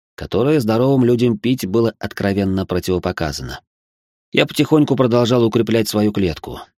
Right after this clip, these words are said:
а заодно давал советы остальным. С дядей было проще всего.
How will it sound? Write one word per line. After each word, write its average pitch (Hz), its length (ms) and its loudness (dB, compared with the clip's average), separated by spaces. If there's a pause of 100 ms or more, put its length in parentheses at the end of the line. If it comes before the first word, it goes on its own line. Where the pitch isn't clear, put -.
а - 260 -8
заодно 127 340 2
давал 123 320 2
советы 101 380 0
остальным. 85 680 -6 (760)
С 101 120 0
дядей 110 300 2
было 113 200 2
проще 104 340 -2
всего. 85 380 -4